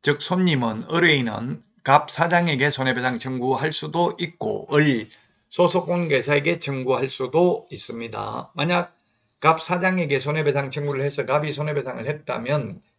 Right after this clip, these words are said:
어, 을 소속공개사에게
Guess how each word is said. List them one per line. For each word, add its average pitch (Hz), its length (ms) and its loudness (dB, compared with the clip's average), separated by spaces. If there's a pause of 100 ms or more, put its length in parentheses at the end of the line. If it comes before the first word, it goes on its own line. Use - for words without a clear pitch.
(760)
어, - 440 -6 (280)
을 147 480 6
소속공개사에게 147 1500 0